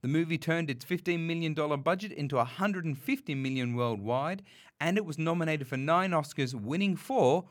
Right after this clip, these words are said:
for Best Picture, Best Director, Best Editing, and Supporting Actor, going to Gene Hackman. Today, it's considered one of the classics of the Western genre. Herschel this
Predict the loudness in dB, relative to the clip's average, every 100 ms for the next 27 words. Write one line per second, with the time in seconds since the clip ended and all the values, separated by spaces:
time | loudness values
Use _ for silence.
0 | _ _ -4 0 0 0 -2 0 0 0
1 | -2 -2 -2 -2 0 0 0 -6 -4 -6
2 | -6 -4 -4 -2 -2 -2 -8 -20 -10 -6
3 | -4 -4 -6 -2 0 0 -4 -6 -6 -4
4 | -4 -4 -6 -4 -4 -4 -6 -4 -4 -4
5 | -4 -6 -6 -12 -14 _ _ _ -20 -20
6 | -6 2 4 4 2 -2 -4 -2 -2 -2
7 | -4 -2 0 0 -4 -4 -4 -2 -2 -4
8 | -6 -8 -4 -2 0 0 -2 -6 -6 -2
9 | 0 0 0 -2 -6 -20 _ -2 0 2
10 | 0 -2 -8 _ -8 -4 -2 -4